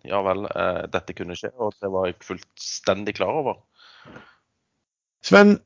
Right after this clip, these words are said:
Speaker 2: makro, har det vært noe spesielt i uken?
Speaker 1: Jeg har kun fått med meg, eh, konsumprisindeksen i eurosonen som kom for, kom i går, var det vel? Eh,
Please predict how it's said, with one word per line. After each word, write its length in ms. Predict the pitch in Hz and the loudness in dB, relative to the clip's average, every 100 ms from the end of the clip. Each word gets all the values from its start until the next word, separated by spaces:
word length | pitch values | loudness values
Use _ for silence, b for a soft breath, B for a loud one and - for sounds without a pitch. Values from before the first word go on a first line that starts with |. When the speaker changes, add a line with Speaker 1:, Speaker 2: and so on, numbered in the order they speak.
| _ - | _ 2
Speaker 2:
makro, 500 | 190 165 - 156 202 | 8 8 8 6 8
har 80 | 202 | 8
det 100 | 196 | 6
vært 80 | - | 4
noe 80 | 170 | -2
spesielt 420 | 175 160 165 147 | -2 2 4 4
i 60 | |
uken? 320 | 160 185 226 233 - _ _ _ _ _ _ _ _ _ _ _ _ _ _ _ _ _ | 2 2 0 -4 -18 _ _ _ _ _ _ _ _ _ _ _ _ _ _ _ _ _
Speaker 1:
Jeg 80 | - | 2
har 100 | 143 | 2
kun 220 | - 139 | 2 0
fått 260 | 139 127 - | 0 -4 -2
med 100 | 113 | 0
meg, 200 | 131 120 | 0 2
eh, 1600 | 117 110 107 107 104 101 101 98 95 92 87 87 - - - 95 - | 2 2 2 2 0 0 -2 -2 -2 -2 -2 -4 -8 -14 -14 -14 -12
konsumprisindeksen 1120 | 104 104 104 123 113 107 101 98 - 104 98 - | -10 -6 -4 -4 -4 -6 -2 -2 -2 -8 -10 -6
i 340 | 87 92 92 | -4 -2 0
eurosonen 800 | - 87 110 120 - 95 85 95 | 0 0 0 -2 -2 -4 -4 -10
som 240 | - 92 90 | -6 -4 -4
kom 280 | 87 87 90 | -8 -10 -10
for, 460 | - 90 85 82 - 87 | -2 0 0 -2 -6 -8
kom 100 | 87 | -8
i 40 | |
går, 260 | 87 104 151 - | 2 2 2 -2
var 120 | 147 | 0
det 80 | 151 | 2
vel? 120 | 170 - B B B B B B B - | 0 -4 B B B B B B B 0
Eh, 640 | 104 107 107 104 104 104 | 4 4 4 4 2 0